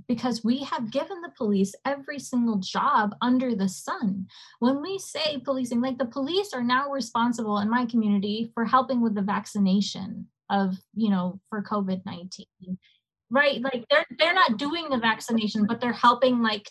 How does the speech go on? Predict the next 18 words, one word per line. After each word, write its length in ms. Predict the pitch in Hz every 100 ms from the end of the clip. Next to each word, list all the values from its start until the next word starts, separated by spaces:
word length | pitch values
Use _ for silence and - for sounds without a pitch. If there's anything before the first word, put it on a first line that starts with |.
| -
to 180 | 240 220
distribute 840 | 196 226 220 - 233 214 226 202 190
and 180 | 208 196
helping 360 | 196 208 220
to 80 | 208
plan 400 | 190 208 202 202
and 140 | 196 185
all 160 | 185
of 80 | 185
that. 200 | 180 -
They're 120 | 208
working 420 | 196 220 226 226
with 140 | 208 196
public 320 | 202 190 190
health. 220 | - - 196 _ - - - -
They 120 | 254 269
are 120 | 285
responsible, 1040 | 269 226 - 226 233 247 233 226 214 202